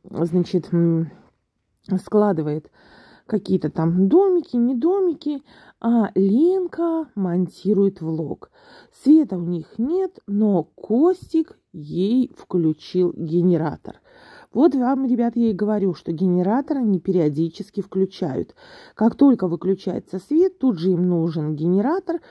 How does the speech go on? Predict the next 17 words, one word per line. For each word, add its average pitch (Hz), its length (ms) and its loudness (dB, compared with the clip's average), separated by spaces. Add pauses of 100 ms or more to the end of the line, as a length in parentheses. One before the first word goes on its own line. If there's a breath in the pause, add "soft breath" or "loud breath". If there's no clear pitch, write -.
(260 loud breath)
потому 262 320 0
что 202 540 0
Ленка 320 580 0
на 233 180 -2
своем 196 720 0 (300 loud breath)
клячевском 185 960 -2
ноуте 339 640 0 (320 soft breath)
не 202 180 4
может 254 440 2
ничего 190 560 -2 (100)
смонтировать. 170 840 -2 (340 soft breath)
Да, 311 220 4
она 320 140 0
еще 302 220 -4
так 294 180 -8
монтирует, 294 640 0
что 208 340 2